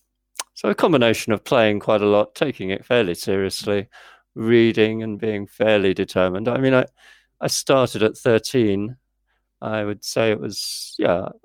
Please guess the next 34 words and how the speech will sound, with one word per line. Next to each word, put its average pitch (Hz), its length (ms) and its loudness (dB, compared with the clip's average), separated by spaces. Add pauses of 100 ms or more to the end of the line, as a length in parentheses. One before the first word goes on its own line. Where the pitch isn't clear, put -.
(140)
a 143 100 -2
balanced 113 540 0
mixture 95 460 -6
of 90 140 -8
reading 92 340 -2
and 92 140 -6
playing 95 440 2
that 92 140 -6
got - 180 -4
me 101 120 -6
better. 101 420 2 (560)
Um, 107 540 -6 (520)
I 151 60 6
do 180 220 8
remember 127 600 4 (640)
as 127 220 4
I 107 140 4 (260)
pushed - 280 -4
forward, 110 560 2 (1040)
um, 107 680 -2 (1400)
I 131 60 0
did 123 200 -2
start - 300 0
to - 80 -14
take 113 260 0
notes 131 400 0
on 104 140 -2
my 101 160 -2
games 98 580 -2
and 104 320 -4
to, 117 120 -16
to - 400 -20
treat - 340 -4
my, 117 260 -4